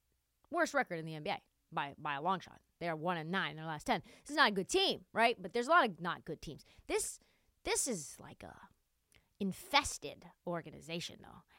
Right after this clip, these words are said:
And the more you look <laughs> into it, the more you say to yourself, "What is happening there? How do you fix it?" 'Cause it is really off the rails. So now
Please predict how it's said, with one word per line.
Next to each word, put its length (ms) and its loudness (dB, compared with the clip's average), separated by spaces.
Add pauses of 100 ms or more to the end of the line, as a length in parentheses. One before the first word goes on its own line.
(140)
And 240 -2
the 60 -4
more 320 2
you 180 0
look 240 -2
<laughs> 0 -
into 340 2
it, 200 0 (400)
the 60 -2
more 280 2
you 160 2
say 260 0
to 80 -2
yourself, 460 -4 (560)
"What 360 2
is 100 -6
happening 440 -12 (260)
there? 240 -14 (160)
How 200 6
do 80 0
you 100 -6
fix 360 -16
it?" 180 -20 (200)
'Cause 200 4
it 140 4
is 460 -6 (280)
really 440 0
off 260 -10
the 100 -8
rails. 380 -14 (880)
So 160 -2
now 400 10